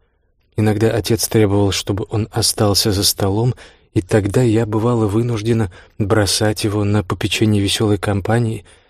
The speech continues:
а сама в одиночестве предавалась горю и отчаянию или тщетно старалась придумать, как спастись от такой страшной беды. И вновь мне следует отдать должное мистеру Харгрейву.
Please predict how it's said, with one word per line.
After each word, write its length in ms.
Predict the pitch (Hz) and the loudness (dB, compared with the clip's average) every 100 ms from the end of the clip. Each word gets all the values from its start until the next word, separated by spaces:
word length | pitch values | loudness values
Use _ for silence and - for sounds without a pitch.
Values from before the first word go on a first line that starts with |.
| _ | _
а 40 | |
сама 280 | 104 113 110 | -2 2 2
в 40 | 104 | 2
одиночестве 560 | 101 113 117 - - | 2 0 0 -2 -2
предавалась 540 | - 113 104 104 101 92 | -2 2 2 2 0 0
горю 280 | 110 123 | 0 0
и 140 | 117 131 | 0 -2
отчаянию 720 | - 113 - 110 117 123 120 - - - | -2 -4 -2 0 0 0 -4 -8 -20 -4
или 200 | 117 104 | 0 2
тщетно 480 | 98 - 123 123 117 | 2 2 2 2 0
старалась 420 | 107 117 113 107 | 0 0 0 0
придумать, 640 | - 113 101 113 131 117 - - _ _ | -2 -4 0 0 0 -2 -8 -18 _ _
как 200 | - 131 | 0 0
спастись 720 | - - 120 101 - 135 - - - _ _ | -2 -2 0 0 0 -2 -2 -8 -20 _ _
от 100 | - - - | -6 -4 -2
такой 320 | 107 - 123 | -2 0 0
страшной 580 | - - 117 110 - 113 | 0 -2 -2 -2 -4 -4
беды. 420 | 107 107 101 87 - _ _ _ _ _ _ _ _ _ _ _ _ _ _ _ _ _ _ | -4 -4 -4 -4 -8 _ _ _ _ _ _ _ _ _ _ _ _ _ _ _ _ _ _
И 60 | 107 | -2
вновь 380 | 104 120 120 - | 0 2 0 0
мне 240 | 113 113 | 2 2
следует 480 | 107 120 107 104 - | 2 2 2 0 0
отдать 300 | 120 104 101 | 0 2 2
должное 360 | 98 113 110 107 | 2 2 2 2
мистеру 380 | 110 - 113 | 2 0 0
Харгрейву. 800 | 101 - 107 98 101 98 92 107 | 0 0 -2 0 0 0 -2 -6